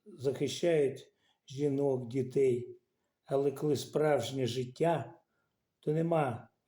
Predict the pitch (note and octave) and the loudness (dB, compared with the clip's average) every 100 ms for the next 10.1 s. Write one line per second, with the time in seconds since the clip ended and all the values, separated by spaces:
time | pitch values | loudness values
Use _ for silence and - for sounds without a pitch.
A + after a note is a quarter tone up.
0 | C3 B2 - C#3+ C3 B2 - A2+ A#2+ - | -10 -10 0 4 4 2 -2 -2 -2 -4
1 | B2+ - C#3 A#2+ - - _ _ _ _ | -6 -4 -4 -4 -6 -18 _ _ _ _
2 | _ _ C#3 B2+ C#3 C3+ C#3 D3 C#3 C3 | _ _ 0 0 0 0 2 2 2 0
3 | C3 C3 C#3 B2 C3+ D3+ B2 - A#2 - | -6 -2 2 2 4 4 2 -2 -6 -8
4 | _ _ _ _ _ _ _ _ _ _ | _ _ _ _ _ _ _ _ _ _
5 | _ _ _ _ _ C3+ - A#2+ C3+ B2 | _ _ _ _ _ -4 -4 0 2 2
6 | B2+ A#2 - - D3 D#3 - C3+ B2 A#2 | -2 -8 -10 -4 -2 0 0 0 0 -2
7 | - _ - C3 A2 A2+ A2 - - _ | -14 _ -2 0 0 -2 -4 -8 -18 _
8 | _ _ _ _ _ _ _ _ _ _ | _ _ _ _ _ _ _ _ _ _
9 | - D3 A#2 C#3 B2 A#2 A#2 A#2 A2+ A2 | -4 -2 -2 -4 -4 -4 -4 -4 -6 -6
10 | - | -12